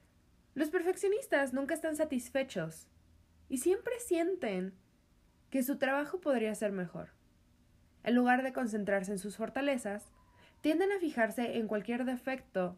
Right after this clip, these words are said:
o error. Y esto a menudo conduce a una gran cantidad de autopresión y a una gran cantidad de ansiedad. Dos,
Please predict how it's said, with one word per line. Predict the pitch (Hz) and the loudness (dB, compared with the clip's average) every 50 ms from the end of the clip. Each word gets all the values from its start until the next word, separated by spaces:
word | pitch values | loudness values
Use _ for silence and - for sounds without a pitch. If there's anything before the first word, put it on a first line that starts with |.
| - - | -10 -4
o | - 196 202 | 0 2 2
error. | 202 226 240 247 233 214 - - _ _ _ - _ _ _ _ - - - _ _ _ _ - - - _ _ - - | 2 2 0 0 -2 -2 -6 -14 _ _ _ -20 _ _ _ _ -20 -20 -20 _ _ _ _ -20 -20 -20 _ _ -16 -6
Y | - 220 240 294 | -2 2 4 4
esto | 349 349 349 - - 185 170 170 190 - - - | 4 2 0 -2 0 0 0 0 -4 -10 -6 0
a | - 226 | 2 4
menudo | 240 254 262 285 330 370 415 403 | 4 4 4 2 2 2 2 2
conduce | 349 302 254 220 233 240 233 - 233 220 - - - | 2 2 4 2 2 0 0 -2 -2 -4 -4 -6 -2
a | 220 208 | 0 2
una | 208 220 233 240 247 233 | 2 2 2 2 2 2
gran | 226 226 240 285 320 | 2 2 0 -2 0
cantidad | 330 339 302 254 - 208 196 196 196 | 0 0 0 0 2 2 2 2 2
de | 185 185 196 185 - | 2 2 2 2 2
autopresión | - 226 302 349 359 - 403 381 - 285 294 285 - - 214 190 170 165 170 202 - - | 2 2 2 2 2 0 -2 -2 0 0 0 0 -2 0 0 2 2 2 -2 -6 -10 -8
y | - 196 | -4 -2
a | 202 196 | 0 0
una | 202 208 220 214 | 0 0 -2 -2
gran | 214 202 208 214 214 | -2 -2 -2 -2 -2
cantidad | 220 226 214 175 170 151 139 143 147 | -4 -4 -4 -4 -4 -4 -4 -4 -6
de | 156 160 | -8 -8
ansiedad. | 165 165 - - 190 180 196 208 202 - - - - - - - - _ - - _ - _ - - - - - _ - - _ _ - | -8 -8 -6 -6 -6 -4 -4 -6 -8 -12 -18 -20 -20 -20 -20 -20 -20 _ -20 -20 _ -20 _ -20 -20 -20 -20 -20 _ -20 -20 _ _ -10
Dos, | 180 220 240 262 240 185 - - - | -4 -2 0 0 0 0 -2 -8 -18